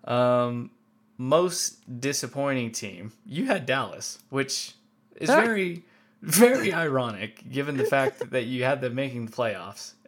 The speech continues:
Speaker 1: and then you had them as your most disappointing team. I don't, I don't get it. Um,
Speaker 2: Well, because I think the thought was Luka's gonna win M V P, they're gonna be a top three seed.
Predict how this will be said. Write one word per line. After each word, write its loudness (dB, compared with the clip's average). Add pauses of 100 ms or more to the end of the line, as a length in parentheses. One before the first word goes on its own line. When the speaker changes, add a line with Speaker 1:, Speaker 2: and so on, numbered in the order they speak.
Speaker 1:
and -2
then -4 (100)
you -6
had -2
them -6 (200)
as -6
your -6
most -6
disappointing -14
team. -20
I -4
don't, -2
I -4
don't -2
get -4
it. -14 (520)
Um, 0 (240)
Speaker 2:
Well, 8
because 4
I 6
think 2
the 4
thought 2
was 4
Luka's 4
gonna 4
win 4
M 4
V 6
P, 4
they're 4
gonna 2
be 4
a 4
top 2
three 4
seed. -4